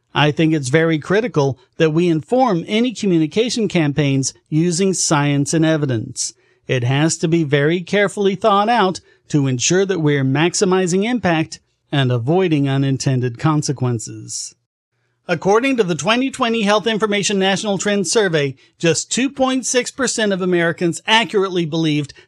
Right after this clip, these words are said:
that e-cigarettes were much less harmful than combustible cigarettes. And that means a lot of smokers are discouraged from switching to a much safer product. There's also the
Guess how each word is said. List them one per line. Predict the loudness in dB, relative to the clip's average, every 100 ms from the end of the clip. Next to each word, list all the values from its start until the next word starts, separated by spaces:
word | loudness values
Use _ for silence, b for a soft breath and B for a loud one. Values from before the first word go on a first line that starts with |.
| -4
that | -4
e-cigarettes | -2 -4 -2 -2 0 0 0
were | 0
much | 2 0 0 0
less | 0 0
harmful | 0 0 0 -2
than | -2
combustible | -2 0 0 0 -2 -4
cigarettes. | -2 -2 -2 -8 -10 -12 -10 -10 _ _ _
And | 0 2
that | 2 2 2
means | 0 2
a | 2
lot | 2 4 6 6 4
of | 2
smokers | 0 2 2 2 -2 0
are | 0
discouraged | 0 -2 4 4 4 -2 -4 -10 b
from | -4 -2
switching | 0 0 2 0
to | 0 0
a |
much | 0 0 -2
safer | -2 -2 -2
product. | 0 0 0 -4 _ -20 -20 _ _ _ _ _ _ -2
There's | 0 2 0
also | 2 2 2 2 0
the | 0 -4 -6